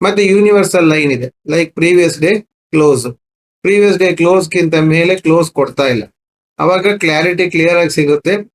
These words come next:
ಮಾರ್ಕೆಟ್ ಮೇಲೆ ಹೋಗಲ್ಲ ಅಂತ. ಮತ್ತೆ ನೀವು ಒನ್ ಅವರ್ ಝೋನ್ ತಗೊಂಡ್ರೆ ಒಂದು, ಎರಡು, ಮೂರು, ನಾಲ್ಕು,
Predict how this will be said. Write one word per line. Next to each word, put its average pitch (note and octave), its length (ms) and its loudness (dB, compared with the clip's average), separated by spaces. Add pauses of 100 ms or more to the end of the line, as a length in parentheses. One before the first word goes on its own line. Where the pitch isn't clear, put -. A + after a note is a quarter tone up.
ಮಾರ್ಕೆಟ್ D3+ 500 -4
ಮೇಲೆ C#3 360 -2
ಹೋಗಲ್ಲ C3 580 -4
ಅಂತ. G#2+ 220 -12 (520)
ಮತ್ತೆ G3 220 0
ನೀವು F#3 220 2
ಒನ್ G3 180 2
ಅವರ್ G3+ 320 2
ಝೋನ್ E3+ 220 0
ತಗೊಂಡ್ರೆ C3 600 -4 (380)
ಒಂದು, F3+ 500 0
ಎರಡು, D#3+ 520 2
ಮೂರು, D3+ 520 0
ನಾಲ್ಕು, C#3 460 -4